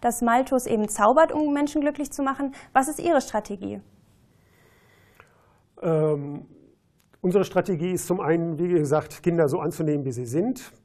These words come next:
Speaker 2: Dann natürlich zu gucken, was können sie, welche Fähigkeiten haben sie, welche Interessen haben sie. Diese Interessen dann natürlich noch ein bisschen, äh, zu fördern, ernst zu nehmen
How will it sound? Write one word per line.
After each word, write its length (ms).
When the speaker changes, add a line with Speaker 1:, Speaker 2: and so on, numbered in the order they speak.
Speaker 2:
Dann 180
natürlich 400
zu 100
gucken, 380
was 160
können 300
sie, 420
welche 240
Fähigkeiten 720
haben 180
sie, 140
welche 220
Interessen 500
haben 320
sie. 260
Diese 220
Interessen 500
dann 480
natürlich 400
noch 180
ein 120
bisschen, 580
äh, 360
zu 140
fördern, 680
ernst 360
zu 100
nehmen 400